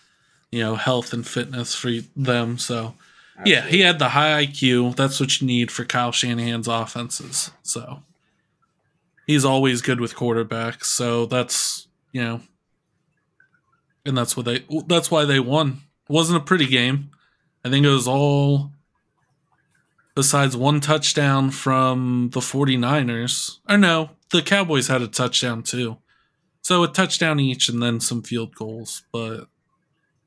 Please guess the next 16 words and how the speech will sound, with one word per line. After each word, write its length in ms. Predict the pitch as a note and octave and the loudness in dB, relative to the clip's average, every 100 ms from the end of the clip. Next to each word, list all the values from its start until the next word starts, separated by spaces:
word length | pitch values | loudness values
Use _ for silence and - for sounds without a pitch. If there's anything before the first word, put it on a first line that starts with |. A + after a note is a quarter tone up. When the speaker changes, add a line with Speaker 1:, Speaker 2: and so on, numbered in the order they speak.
| _ _ | _ _
Speaker 1:
it 100 | B2+ | -6
was 680 | B2 A#2+ A2+ - - - - - | -2 -2 -2 -2 -4 -4 -6 0
a 80 | |
low 200 | G3 F#3 | 4 4
scoring, 640 | E3+ - C3+ B2+ B2+ B2 B2 _ _ _ _ - | 4 0 -2 0 2 0 -4 _ _ _ _ -8
uh, 420 | B2 A#2+ A#2 A#2+ | -4 -2 -2 -2
just 200 | - - | 0 -2
gritty 260 | - B2 | 0 -2
game. 360 | A#2 B2 A2+ A#2 - _ _ _ _ _ _ _ _ _ _ _ _ _ _ _ _ _ _ _ _ _ _ _ _ _ _ _ _ _ _ _ _ _ - | 0 -2 -2 -6 -12 _ _ _ _ _ _ _ _ _ _ _ _ _ _ _ _ _ _ _ _ _ _ _ _ _ _ _ _ _ _ _ _ _ -14
Speaker 2:
A 60 | |
good 300 | G#2+ C3 C3 | -4 0 0
football 540 | - - G2+ - D2 - | -4 -4 -4 -6 -14 -14
game. 240 | - - _ _ _ _ _ _ _ _ - | -20 -20 _ _ _ _ _ _ _ _ -6
Speaker 1:
<laughs> 140 | - | -2
Yeah. 120 | D3 C#3+ - _ _ _ _ _ _ _ _ _ - | -4 -6 -16 _ _ _ _ _ _ _ _ _ -6
But 280 | B2 G#2+ | -6 -6